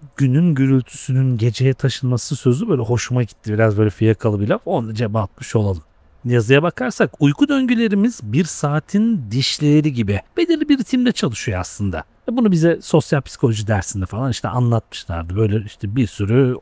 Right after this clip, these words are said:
uykuyla alakalı ilginç ilginç başlık vardı aslında. İşte sabah üç civarında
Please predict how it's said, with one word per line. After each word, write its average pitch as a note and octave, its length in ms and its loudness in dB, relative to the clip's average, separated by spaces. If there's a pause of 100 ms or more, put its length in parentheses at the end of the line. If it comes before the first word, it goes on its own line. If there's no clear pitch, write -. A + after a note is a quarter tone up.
uykuyla A#2+ 520 4
alakalı G2+ 420 -2
ilginç A2+ 320 -2
ilginç G2+ 340 -6
başlık A2 400 -4
vardı F#2 280 -4
aslında. - 420 -10 (280)
İşte E3+ 140 -2
sabah D3 500 -2 (100)
üç G3+ 180 2
civarında A2 840 0